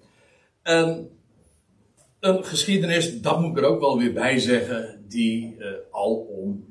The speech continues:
bekend is. Ik denk dat er maar weinigen hier in deze zaal zijn die, eh, niet enigszins op de hoogte zijn van deze geschiedenis.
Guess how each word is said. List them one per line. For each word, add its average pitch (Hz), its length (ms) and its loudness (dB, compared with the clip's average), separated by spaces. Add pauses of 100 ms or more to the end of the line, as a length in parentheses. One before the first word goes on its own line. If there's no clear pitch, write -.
(120)
bekend - 460 -8
is. - 540 -10
Ik 101 180 -20
denk 117 200 0
dat 110 120 0
er 107 80 -2
maar 98 160 -6
weinigen 147 540 2
hier 151 360 2
in 127 100 2
deze 113 280 0
zaal 120 320 -2
zijn 120 420 -4 (560)
die, 113 360 2
eh, - 220 -4
niet 127 800 -4 (140)
enigszins 131 580 -2
op 104 120 -10
de - 60 -12
hoogte 120 380 -2
zijn 110 280 0
van 104 260 -6
deze 104 540 -6
geschiedenis. 110 840 -6